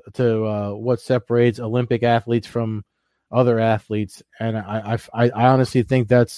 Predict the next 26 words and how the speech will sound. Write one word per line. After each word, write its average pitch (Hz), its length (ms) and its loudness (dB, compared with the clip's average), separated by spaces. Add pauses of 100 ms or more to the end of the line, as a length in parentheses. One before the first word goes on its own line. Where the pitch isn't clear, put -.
Cejudo's 117 480 2
edge, 135 420 2 (400)
even 120 360 2
if 117 120 0
he's 113 160 -4
not 120 240 0
that, 117 220 2 (440)
you 127 140 -2
know, 101 320 -2
he's 117 200 -4
not 127 220 2
like, 113 200 0 (560)
and 117 100 0
I 120 60 2
know 127 140 4
he, 120 220 2
he 113 360 0
has 123 260 2
a 110 80 -2
split 143 320 -2
decision 117 420 0
win 117 140 -2
over 113 240 0
Demetrius 110 500 -4
Johnson, 110 460 -4
but, 104 240 -2